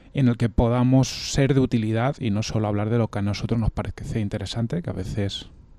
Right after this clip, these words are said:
no lo tiene por qué ser tanto para todo el mundo, ya que tenemos nuestra propia visión acerca de estos proyectos, pero queremos cubrir todas las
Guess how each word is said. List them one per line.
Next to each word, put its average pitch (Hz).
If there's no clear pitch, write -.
no 110
lo 113
tiene 117
por -
qué -
ser -
tanto -
para -
todo 104
el 98
mundo, 131
ya 170
que 104
tenemos 107
nuestra 107
propia 110
visión 107
acerca 104
de 101
estos -
proyectos, 123
pero 123
queremos 120
cubrir 117
todas 117
las 117